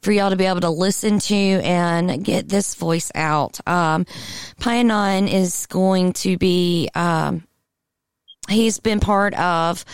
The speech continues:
the Sing for Freedom campaign. They do this nine P M Eastern time every night. I'll let him discuss that with you as well. Um, and he's got some websites. He's got, um, a lot of things going on.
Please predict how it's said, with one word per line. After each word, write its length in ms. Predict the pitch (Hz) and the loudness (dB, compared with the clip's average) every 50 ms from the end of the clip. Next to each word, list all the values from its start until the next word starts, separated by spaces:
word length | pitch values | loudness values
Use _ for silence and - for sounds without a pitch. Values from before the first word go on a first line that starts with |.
| - - - - | -18 -18 -20 -6
the 100 | - 202 | -2 -2
Sing 260 | 202 - - 214 214 214 | -2 0 0 0 0 2
for 160 | - - - | 2 0 -2
Freedom 680 | - - - 196 196 196 190 202 208 208 208 214 202 | 0 0 -2 0 0 2 0 0 0 0 0 0 0
campaign. 880 | - - - 196 202 202 185 180 - 170 170 185 185 185 180 180 190 190 - - - - - - - - - - | -2 -2 -2 0 0 0 0 0 -2 -2 0 0 0 0 0 2 0 0 -2 -4 -14 -16 -16 -16 -16 -14 -4 0
They 160 | 202 208 202 | 2 2 2
do 260 | 196 202 196 190 185 | 2 2 2 2 2
this 320 | 185 185 180 180 - - | 2 2 0 0 -2 -2
nine 260 | - 190 180 175 185 190 | -2 0 0 0 2 0
P 220 | - 196 196 180 | 2 2 2 2
M 260 | 175 175 175 170 165 | 2 0 0 0 0
Eastern 360 | - 175 170 - - 175 175 | 0 0 -2 0 -2 -2 -2
time 280 | 175 165 156 165 170 170 | -2 0 -2 0 0 0
every 280 | 165 165 156 165 160 165 | 0 0 2 2 2 2
night. 680 | 160 156 151 156 160 170 180 196 202 - - - - - - - - - - - - - | 2 2 2 2 2 2 2 0 0 -2 -4 -10 -14 -14 -18 -18 -16 -16 -16 -18 -6 -2
I'll 140 | 202 220 233 | 0 2 2
let 140 | 240 220 - | 2 0 2
him 200 | 170 185 185 185 | 0 0 2 2
discuss 500 | 185 185 - - - - 170 180 - - | 0 -2 -2 -4 -4 -4 -4 -4 -2 -2
that 240 | 202 180 165 - | -2 -2 -2 -2
with 180 | - 180 190 180 | -2 -2 -2 0
you 200 | 185 190 180 175 | 0 0 2 2
as 180 | 170 165 - - | 0 -2 -2 -2
well. 480 | 185 190 190 196 196 196 190 190 190 | -2 0 0 2 2 2 2 2 2
Um, 460 | - - 190 185 180 170 170 170 175 | 2 2 2 2 2 2 0 0 -2
and 260 | - 180 175 180 180 170 | -2 0 0 0 0 0
he's 240 | 160 180 185 - | -2 -2 -2 -4
got 500 | - - 180 175 175 170 175 - - - - - - - - - - - - | -4 -2 0 0 2 0 -2 -2 -6 -12 -16 -18 -20 -20 -18 -18 -18 -20 -14
some 320 | - - - 269 262 247 226 | -12 -8 -2 2 4 4 4
websites. 680 | 220 214 208 - - 220 208 202 196 196 247 - - | 4 2 -2 -2 -2 0 0 2 0 0 0 -2 0
He's 300 | - 202 196 196 - - | 2 2 2 2 0 -2
got, 500 | - 180 180 175 170 170 165 - - - | -2 0 2 2 2 2 0 0 -2 0
um, 320 | 175 180 175 170 165 - | 0 2 2 2 2 2
a 80 | - 180 | 2 2
lot 180 | 180 185 214 | 4 2 2
of 80 | 240 240 | 0 0
things 300 | - 226 220 208 202 - | 2 2 4 4 2 2
going 380 | - 180 185 185 185 185 165 - | 0 2 2 4 4 2 2 2
on. 500 | 131 170 175 180 180 180 180 196 208 | 2 2 2 2 2 4 4 4 4